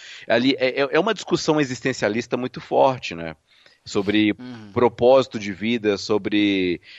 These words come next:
Speaker 1: é, a, o conflito entre essência e existência e a angústia de não tá plenamente realizado. O Luke, ele, ele, ele se realiza quando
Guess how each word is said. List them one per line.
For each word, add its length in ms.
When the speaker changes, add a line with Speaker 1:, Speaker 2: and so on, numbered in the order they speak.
Speaker 1:
é, 520
a, 300
o 60
conflito 480
entre 300
essência 840
e 120
existência 840
e 240
a 60
angústia 680
de 180
não 520
tá 180
plenamente 640
realizado. 760
O 140
Luke, 540
ele, 680
ele, 200
ele 180
se 200
realiza 520
quando 460